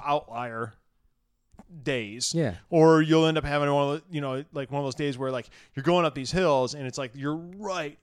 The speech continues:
Speaker 1: at the absolute edge of being able to make it up there.
Speaker 2: Mm-hmm.
Speaker 1: And,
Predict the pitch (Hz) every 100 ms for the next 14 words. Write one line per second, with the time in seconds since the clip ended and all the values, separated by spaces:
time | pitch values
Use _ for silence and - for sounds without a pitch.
0 | - 185 135 - - - 175 156 147 160
1 | 147 139 - 180 160 147 143 139 151 147
2 | 139 156 147 147 147 - 127 110 104 -
3 | - 120 120 156 151 147 139